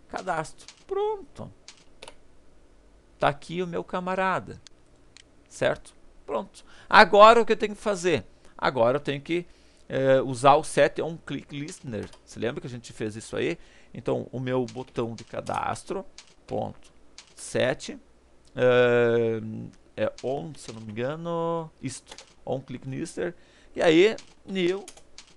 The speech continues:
view ponto on click listener, ou seja, é aquilo, ó, o famoso erinho, colocamos o ponto e vírgula aqui,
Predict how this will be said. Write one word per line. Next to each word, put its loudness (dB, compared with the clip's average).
view -6
ponto -6
on -2
click -10
listener, -14
ou -20
seja, -12
é -10
aquilo, -10
ó, -2
o -2
famoso -2
erinho, -4
colocamos -10
o -10
ponto -10
e -4
vírgula -8
aqui, -10